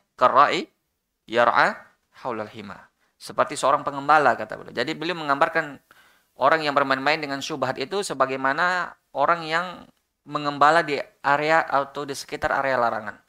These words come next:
Mirip dengan itu, kata. Jadi itu malmusah, yakni dia itu bisa di, ya, dekat kepada nalar kita, dekat kepada bayangan kita. Jadi kalau kita misalnya menjelaskan suatu perkara yang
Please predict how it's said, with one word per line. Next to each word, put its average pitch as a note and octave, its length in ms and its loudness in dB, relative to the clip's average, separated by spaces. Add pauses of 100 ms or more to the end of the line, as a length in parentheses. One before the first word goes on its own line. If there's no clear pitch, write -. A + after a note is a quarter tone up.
(440)
Mirip D3 240 -2
dengan A#2+ 240 -6
itu, A2+ 240 -10
kata. - 160 -16 (240)
Jadi D3 400 -6
itu E3+ 320 -10
malmusah, C#3+ 800 -6
yakni C#3+ 400 -4
dia D3 240 0
itu F3 400 -6 (640)
bisa C3+ 400 0
di, C3 240 -6 (840)
ya, A#2 500 2 (300)
dekat - 560 -4
kepada C#3+ 680 4 (440)
nalar C3 400 6
kita, B2+ 240 0
dekat B2+ 400 -2
kepada B2+ 320 0
bayangan A#2 480 2
kita. - 320 -14 (460)
Jadi B2 180 -4
kalau C3 160 2
kita C#3 240 -2
misalnya C#3 320 -2
menjelaskan C3+ 480 0
suatu C3 320 -4
perkara C3+ 400 2
yang C3 160 -2